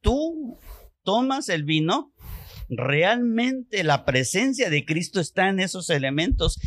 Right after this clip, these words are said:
y Cristo dijo que lo hiciéramos. O sea, hay un mandato de Cristo, no es algo si quieres o no quieres, no. Él dijo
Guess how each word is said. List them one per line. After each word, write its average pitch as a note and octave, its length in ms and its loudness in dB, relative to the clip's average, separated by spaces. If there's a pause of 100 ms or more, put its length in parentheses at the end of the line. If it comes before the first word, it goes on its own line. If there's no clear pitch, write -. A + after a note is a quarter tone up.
(160)
y - 160 4 (100)
Cristo G#3+ 580 0
dijo G#3+ 440 -2
que D#3+ 160 2
lo D#3 120 2
hiciéramos. F#3 1080 -2 (1120)
O D#3 100 0
sea, F3 140 4
hay F#3+ 120 -2
un C4+ 140 -2
mandato G#3 680 0
de D#3+ 180 2
Cristo, D#3+ 460 0
no G#3 280 2
es C4 280 2
algo A3 340 2
si E3 220 -4
quieres G3+ 380 0
o F3+ 60 -4
no F3 200 -2
quieres, E3 260 -2
no. D3 200 0
Él G#3 280 0
dijo A#3+ 560 0